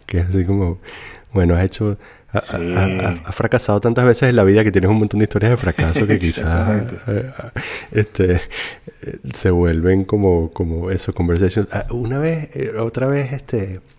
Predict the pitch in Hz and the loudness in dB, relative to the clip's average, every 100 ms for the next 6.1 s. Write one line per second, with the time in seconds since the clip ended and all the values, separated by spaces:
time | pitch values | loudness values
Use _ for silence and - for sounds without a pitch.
0 | - 101 95 - 92 104 120 117 95 90 | -6 -2 -2 -2 -2 -2 0 2 2 0
1 | 87 - - 101 101 117 143 104 90 87 | -2 -8 -8 -6 -6 -8 -6 -6 -6 -8
2 | 82 78 - - - - - _ _ _ | -10 -14 -20 -20 -20 -20 -20 _ _ _
3 | - - - - - 92 92 92 - 110 | -20 -20 -20 -10 -2 2 2 2 -2 -2
4 | 117 110 107 85 82 110 117 90 101 117 | -2 -2 -2 -2 -2 -2 -2 -2 -2 -2
5 | - 98 98 104 - 104 92 92 104 123 | -2 -4 -2 -6 -6 -8 -4 -2 0 0